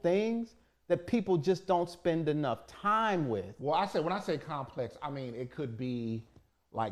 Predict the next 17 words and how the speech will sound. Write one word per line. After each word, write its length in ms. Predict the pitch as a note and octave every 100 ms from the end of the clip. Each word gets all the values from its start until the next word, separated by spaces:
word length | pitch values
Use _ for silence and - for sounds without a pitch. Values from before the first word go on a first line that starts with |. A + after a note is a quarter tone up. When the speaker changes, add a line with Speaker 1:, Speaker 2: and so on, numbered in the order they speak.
| F#2+ A#2
Speaker 2:
these 240 | E3+ E3
feelings 720 | - E3 E3+ C3+ G#2 G2 - -
could 220 | C#3 F#2+
be 560 | A#2 A2+ G#2+ G2+ F#2+ - _ _ _ _ G2
maybe 300 | C3+ B2 - -
com-, 220 | A2+ F#2 - _ _ -
well, 80 | F#3
complex 420 | A3 A#3 F3 A2+
was 100 | F#2+
a 40 |
good 100 | F2+
word, 240 | E2 D#2 - - _ _
could 240 | - C#3+
be 240 | C#3 D#3 C#3+ -
a 400 | B2 A#2 G2+ F2+ - - _ _
combination 1080 | - E3+ E3 C3+ B2+ C3 D#3+ D3+ C#3 A#2+
of 380 | - A#2+ A2+ G2